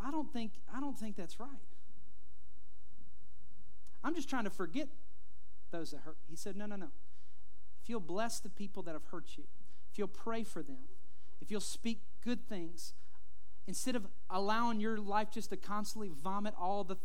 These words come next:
the bad things and the negativity, if you'll let God do a work in your heart and you'll speak, you know, you'll speak the good things." About your parents. You'll speak the good things about that extra, that, not, that doesn't mean you have to tether your life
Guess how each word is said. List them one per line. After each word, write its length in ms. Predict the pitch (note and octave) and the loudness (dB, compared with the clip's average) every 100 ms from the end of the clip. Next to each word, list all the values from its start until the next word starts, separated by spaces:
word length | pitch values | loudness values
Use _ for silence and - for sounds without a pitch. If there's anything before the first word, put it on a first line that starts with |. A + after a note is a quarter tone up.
| - | 0
the 80 | E3+ D3+ - | -2 -2 0
bad 320 | G3+ G#3+ G3+ | 0 0 0
things 220 | F#3 F3+ | -2 -2
and 100 | E3 | 0
the 40 | F3 | 0
negativity, 580 | F#3 F#3+ F#3+ G#3 F#3+ F#3 - - | -2 -2 0 0 0 0 0 0
if 160 | F#3 A3 | 0 0
you'll 240 | A#3+ G3+ | 0 0
let 240 | G#3+ A3 G#3 | 0 0 0
God 240 | G#3 F#3 | 2 2
do 100 | G#3 | 0
a 40 | |
work 300 | F3 G3 G#3 | 0 0 0
in 100 | G#3 | 0
your 100 | F3+ | 0
heart 300 | E3+ G3+ G#3 G3+ | 0 0 0 0
and 160 | F#3 | 0
you'll 100 | G3 | 0
speak, 360 | F#3 - G3 F#3+ - - - | 0 0 0 0 -2 -2 0
you 80 | F#3+ | -2
know, 160 | G3 - | -2 -2
you'll 140 | F#3 F#3+ | 0 0
speak 300 | - G3+ - | 0 0 0
the 60 | |
good 380 | C3+ - G3+ - | 0 0 0 0
things." 380 | F3 D3+ - - - - - | 0 0 0 0 0 0 0
About 280 | E3 F3 F3 | 0 0 0
your 100 | E3+ | 0
parents. 420 | - E3+ E3 D3+ | 0 -2 -2 0
You'll 80 | G#3+ | 0
speak 240 | - A3 - | 0 -2 -2
the 60 | |
good 360 | - - A3 - | -2 0 0 0
things 300 | F#3+ D#3 - - - | -2 -2 -2 0 0
about 300 | F3+ F3+ F3 | 0 0 0
that 140 | F#3 - - - | 0 -2 0 0
extra, 400 | G3+ G3+ - F3+ G3+ F3+ | 0 0 0 0 0 0
that, 160 | A3 | 0
not, 340 | G#3+ A#3+ B3 G#3 | 0 0 0 0
that 120 | A3+ | 0
doesn't 280 | B3 B3+ B3+ | 0 0 0
mean 140 | A#3+ | 2
you 80 | A#3+ | 2
have 120 | A#3+ | 2
to 60 | A#3+ | 0
tether 360 | - A#3 A#3+ A#3+ | 0 0 0 0
your 140 | B3 | 0
life 280 | G#3+ G#3+ | 2 2